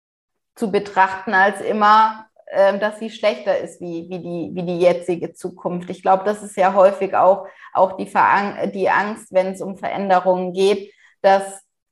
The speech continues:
das Zukünftige schlechter wird als das, was es jetzt ist.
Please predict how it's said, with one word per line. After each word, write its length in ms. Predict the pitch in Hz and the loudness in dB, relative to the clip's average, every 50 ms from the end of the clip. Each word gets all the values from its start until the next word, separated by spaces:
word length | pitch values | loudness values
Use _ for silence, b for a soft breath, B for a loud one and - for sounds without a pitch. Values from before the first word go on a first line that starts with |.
| _ _ _ | _ _ _
das 320 | 202 208 - - - - | -10 -8 -8 -12 -16 -6
Zukünftige 800 | - - 262 262 - 311 226 233 - - - 214 185 196 220 214 208 | -4 -2 -2 0 0 -2 -2 -2 -4 -6 -6 -4 0 2 2 2 0
schlechter 520 | - - 196 196 - - - 175 175 165 | 0 0 0 0 0 0 -2 -4 -4 -2
wird 180 | 165 165 165 - | -2 -2 -2 -2
als 260 | - - 170 170 - | -4 -6 -6 -6 -6
das, 200 | - 180 170 170 | -8 -8 -8 -6
was 200 | - 175 175 - | -8 -10 -8 -10
es 160 | 175 175 - | -14 -16 -8
jetzt 340 | - - 175 175 175 - _ | -4 -4 -4 -4 -6 -12 _
ist. 320 | - 165 170 - - - | -14 -14 -14 -14 -16 -20